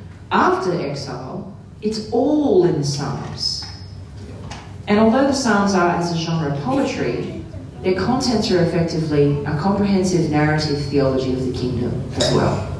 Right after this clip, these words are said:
So having just looked at the Davidic monarchy, it does make sense to flow on to the Psalms,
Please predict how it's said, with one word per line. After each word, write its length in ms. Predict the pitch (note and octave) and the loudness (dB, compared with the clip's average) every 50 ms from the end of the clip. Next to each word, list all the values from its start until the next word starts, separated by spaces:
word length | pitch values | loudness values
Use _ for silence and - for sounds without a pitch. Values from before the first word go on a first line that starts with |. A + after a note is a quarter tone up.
| - - - - - - - - G4 - - - - - - - - - - - - - - - - - - - - - - | -8 -6 -6 -6 -6 -6 -6 -4 -4 -4 -4 -4 -4 -4 -4 -4 -4 -4 -4 -4 -4 -4 -4 -2 -2 -2 -2 -2 -2 0 0
So 140 | - G3+ G3+ | 2 4 4
having 340 | G3+ G#3 G3+ G3+ G#3 G#3+ F3+ | 6 6 6 4 4 4 4
just 200 | E3+ E3 - - | 4 2 2 4
looked 200 | E3 D#3 - D#3+ | 2 2 4 4
at 60 | - | 2
the 100 | - - | 2 4
Davidic 340 | D3 C#3+ D3 D3 C#3+ C#3 C#3+ | 4 6 6 6 6 6 4
monarchy, 640 | C#3 C#3 C3+ - - - - - - - - - - - - - | 4 2 2 2 0 0 -2 -2 -2 -2 -4 -4 -6 -6 -6 -2
it 100 | C#3+ D3 | 0 2
does 180 | D#3+ E3 D#3+ D#3+ | 2 4 4 2
make 160 | D#3 D3 - | 2 2 2
sense 320 | - D3 C#3+ C#3+ C#3 - | 0 0 0 0 0 0
to 60 | - | -2
flow 240 | - - D3 C#3+ C#3 | 0 2 4 4 6
on 200 | C#3 C#3+ D3+ E3 | 6 6 4 4
to 60 | E3+ | 4
the 120 | - - - | 2 2 0
Psalms, 760 | - - - D3 C#3+ - - - - - - - - - | 0 0 0 0 0 0 0 0 0 0 0 -2 -4 -6